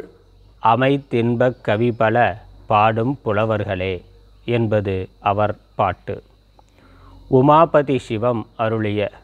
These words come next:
திருத்தொண்டர் புராண சாரம் என்னும்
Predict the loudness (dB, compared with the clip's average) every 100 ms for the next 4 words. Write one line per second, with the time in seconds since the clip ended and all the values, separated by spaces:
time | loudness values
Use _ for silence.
0 | _ _ _ _ _ _ 2 4 4 2
1 | 2 2 2 0 0 -4 -2 2 4 4
2 | 0 -6 -10 -20 -6 2 6 6 2 -2
3 | -6 -4 -4 -4